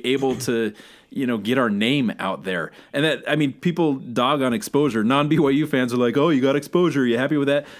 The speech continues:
That really does matter. That's the point of the football program, is to get exposure for the university, to get exposure for the church.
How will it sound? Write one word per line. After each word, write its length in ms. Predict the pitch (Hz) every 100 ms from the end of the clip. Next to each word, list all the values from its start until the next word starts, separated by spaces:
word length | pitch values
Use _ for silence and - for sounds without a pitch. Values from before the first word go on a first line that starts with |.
| -
That 160 | 175 190
really 260 | 190 233
does 260 | 185 277 330
matter. 280 | 135 107 101
That's 220 | 135 165
the 100 | -
point 420 | - 196 208 185
of 120 | 156
the 80 | 151
football 320 | 143 233 196
program, 580 | 131 135 120 127 143 175
is 220 | - 143 -
to 120 | 135
get 200 | 120 175
exposure 480 | 156 - 160 165 165
for 180 | -
the 80 | 151
university, 540 | 139 143 165 208 202 196
to 100 | 160
get 120 | 135
exposure 400 | 117 - 156 143
for 120 | 131
the 100 | 123
church. 400 | 113 - 180 170